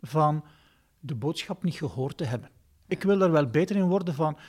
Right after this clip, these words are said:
Speaker 1: "Verdorie, ik krijg een boodschap, het triggert mij niet, maar wat kan ik er wel in horen?"
Speaker 2: Ja.
Speaker 1: Omdat ik denk <laughs> dat het mij ook gaat beter helpen om naar dingen te luisteren. Ja.
Speaker 2: Ja, om je
Speaker 1: Denk
Speaker 2: meer
Speaker 1: ik.
Speaker 2: open te stellen voor meer perspectieven. Ja, dat snap ik wel.
Speaker 1: Ja.
Speaker 2: Maar
Speaker 1: Ik, ik
Speaker 2: als
Speaker 1: krijg er
Speaker 2: ja.
Speaker 1: kriebels van als iemand zweverige dingen begint te vertellen.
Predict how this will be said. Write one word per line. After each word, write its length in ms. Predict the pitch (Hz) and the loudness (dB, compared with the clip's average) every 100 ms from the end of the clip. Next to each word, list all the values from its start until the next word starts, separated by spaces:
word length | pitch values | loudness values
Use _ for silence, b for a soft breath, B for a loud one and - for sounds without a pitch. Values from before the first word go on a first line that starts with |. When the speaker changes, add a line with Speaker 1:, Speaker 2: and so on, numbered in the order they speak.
| B | B
Speaker 1:
"Verdorie, 280 | 139 160 185 | -4 -2 -2
ik 80 | 160 | -4
krijg 220 | 160 135 | -6 -4
een 120 | 123 | -4
boodschap, 400 | 143 - 185 - | -4 -4 -8 -8
het 220 | - - | -14 -12
triggert 400 | - 151 160 175 | -6 -4 -4 -4
mij 120 | 196 208 | -2 -2
niet, 260 | 214 240 | -4 -6
maar 120 | 160 | -8
wat 140 | 147 156 | -8 -6
kan 140 | 190 | -6
ik 100 | 175 | -6
er 120 | 147 | -6
wel 160 | 143 151 | -6 -6
in 200 | - 151 | -8 -10
horen?" 420 | 117 139 156 120 - _ B B B | -4 -2 -2 -4 -10 _ B B B
Speaker 2:
Ja. 160 | B _ | B _
Speaker 1:
Omdat 320 | 147 139 135 - _ _ _ _ _ _ _ _ _ _ _ _ _ _ _ _ | -4 -2 -2 -6 _ _ _ _ _ _ _ _ _ _ _ _ _ _ _ _
ik 200 | 180 151 | -2 0
denk 380 | 135 208 - - | 0 0 -2 -10
<laughs> 140 | - | -6
dat 100 | 220 | -4
het 60 | 156 | -2
mij 100 | 147 | -2
ook 160 | 156 - | -2 -2
gaat 180 | 156 117 | -2 -2
beter 280 | 160 165 120 | -4 -6 -6
helpen 300 | 156 170 143 | -6 -6 -6
om 180 | 135 - | -6 -8
naar 180 | 143 117 | -8 -6
dingen 180 | 127 113 | -8 -6
te 100 | 113 | -8
luisteren. 420 | 117 - 156 - _ _ _ _ _ _ | -8 -10 -18 -20 _ _ _ _ _ _
Ja. 60 | - - _ _ _ _ - | -20 -20 _ _ _ _ -20
Speaker 2:
Ja, 180 | 180 165 | -20 -20
om 60 | 170 | -14
je 60 | |
Speaker 1:
Denk 120 | 180 | -10
Speaker 2:
meer 100 | 180 | -8
Speaker 1:
ik. 60 | 170 | -8
Speaker 2:
open 180 | 180 185 | -10 -10
te 60 | |
stellen 240 | - 175 170 | -10 -8 -10
voor 120 | 185 | -10
meer 160 | 185 180 | -12 -12
perspectieven. 680 | 175 170 185 - 196 175 | -12 -14 -16 -14 -14 -12
Ja, 220 | 151 208 233 | -12 -10 -10
dat 80 | |
snap 240 | - 175 175 | -14 -16 -16
ik 60 | |
wel. 100 | 170 | -10
Speaker 1:
Ja. 120 | 135 180 | -10 -10
Speaker 2:
Maar 400 | - - 196 202 | -16 -4 -2 0
Speaker 1:
Ik, 60 | |
ik 60 | 247 | 0
Speaker 2:
als 100 | 214 | 2
Speaker 1:
krijg 200 | 214 196 | 4 6
er 60 | |
Speaker 2:
ja. 60 | 190 | 4
Speaker 1:
kriebels 320 | 208 226 - | 2 2 0
van 180 | 214 202 | -2 -2
als 180 | 180 - | -2 -2
iemand 260 | 160 147 | -2 -2
zweverige 400 | - 151 147 143 | 0 -2 0 -4
dingen 220 | 135 135 123 | -2 -2 -2
begint 160 | 127 | -4
te 40 | 135 | -8
vertellen. 320 | - - - | -12 -14 -16